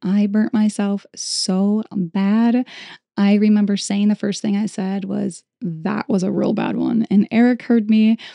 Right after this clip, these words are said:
He came running. He's like, "Where are the pickles?" <laughs> And he grabbed a pickle,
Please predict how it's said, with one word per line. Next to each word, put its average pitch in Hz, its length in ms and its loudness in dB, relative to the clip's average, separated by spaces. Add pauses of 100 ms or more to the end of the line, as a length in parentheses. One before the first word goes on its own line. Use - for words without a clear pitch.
(180)
He 214 160 6
came 196 220 4
running. 214 480 6
He's 220 200 8
like, 226 140 -2
"Where 285 160 10
are 277 60 10
the 294 120 8
pickles?" 254 640 2
<laughs> - 40 4
And 240 220 12
he 294 140 6
grabbed 226 500 2
a 214 220 2 (100)
pickle, 254 580 4